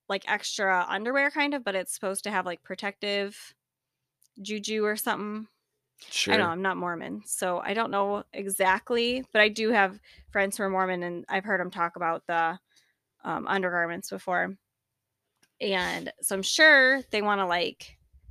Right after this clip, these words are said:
Speaker 1: have stuff that's long, so to keep their modesty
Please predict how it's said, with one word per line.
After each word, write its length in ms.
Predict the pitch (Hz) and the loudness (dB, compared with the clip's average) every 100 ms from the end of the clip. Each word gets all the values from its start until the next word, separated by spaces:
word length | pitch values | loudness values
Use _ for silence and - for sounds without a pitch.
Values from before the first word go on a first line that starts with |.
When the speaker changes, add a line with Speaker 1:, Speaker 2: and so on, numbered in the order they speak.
| - _ _ _ | -20 _ _ _
Speaker 1:
have 400 | - 226 190 196 | 0 6 6 6
stuff 240 | - 208 208 | 2 0 0
that's 320 | 190 - - - | -2 -4 -10 -4
long, 400 | 208 190 190 - - _ - | 2 2 2 -2 -12 _ -8
so 180 | - | -8
to 160 | 208 - | -6 -4
keep 200 | 262 233 | -2 0
their 120 | 208 | 0
modesty 840 | 202 190 175 190 - 202 214 262 | 2 2 2 0 -2 0 0 -2